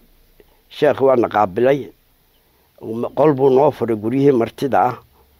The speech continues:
Qolo sab-, dumar oo iyaguna ka soo barakaysanay oonu ka qaadnay halkaa area-da kal sheekh iyagu oo ari iyaguna siday iyo annagu ari u iibinay iyo qaad iyo dee had iyo gooraale,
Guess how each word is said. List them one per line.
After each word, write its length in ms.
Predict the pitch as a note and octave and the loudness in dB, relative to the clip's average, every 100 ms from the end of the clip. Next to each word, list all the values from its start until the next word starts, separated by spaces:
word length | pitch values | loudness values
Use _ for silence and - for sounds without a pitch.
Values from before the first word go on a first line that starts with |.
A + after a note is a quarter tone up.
| _ _ _ - | _ _ _ -16
Qolo 320 | - B2 D3+ | -2 0 0
sab-, 280 | C#3+ C#3+ B2+ A#2+ | -2 -4 -4 -2
dumar 320 | C#3 C3 A#2+ | 0 2 2
oo 140 | A#2 C3 | 2 2
iyaguna 380 | C3+ B2 B2+ C3+ | 2 0 0 -4
ka 120 | C#3 | -4
soo 160 | - A#2 | -4 -2
barakaysanay 580 | G#2+ G#2+ A2+ G#2+ C3 B2+ | -2 -4 -6 -6 -4 -2
oonu 160 | B2 G#2 | -2 -2
ka 120 | C#3 | -6
qaadnay 320 | - G2+ A#2 B2+ | -2 -2 -2 -4
halkaa 320 | B2+ C3 A#2+ B2 | -2 0 2 0
area-da 380 | A#2+ B2 A#2 | 0 0 -2
kal 180 | A2 C3 | -4 -8
sheekh 280 | A2+ A2 G2+ | -6 -8 -6
iyagu 180 | A2+ A#2 G#2+ | -4 -4 -2
oo 280 | B2 A#2+ A#2+ | -2 -2 -2
ari 240 | B2+ A#2+ | -2 -2
iyaguna 420 | G#2+ A#2+ A#2 A2+ A#2+ | -4 -4 -2 -2 -4
siday 360 | - F2 B2+ | -8 -6 -4
iyo 120 | A#2+ G#2+ | -2 -4
annagu 260 | A#2+ A#2 A#2 | -4 -4 -4
ari 140 | A#2+ | -6
u 60 | G#2 | -10
iibinay 360 | G#2 A2 A#2+ A#2 | -8 -8 -6 -6
iyo 160 | B2+ - - - D3 | -6 -8 -16 -8 0
qaad 280 | C#3 A#2 | 2 0
iyo 140 | A#2 C3 | -2 -2
dee 220 | A#2+ C3+ | 0 0
had 160 | C3 D3+ | 0 0
iyo 120 | D3 | -2
gooraale, 480 | B2+ A#2 A2 C3 | -2 0 0 0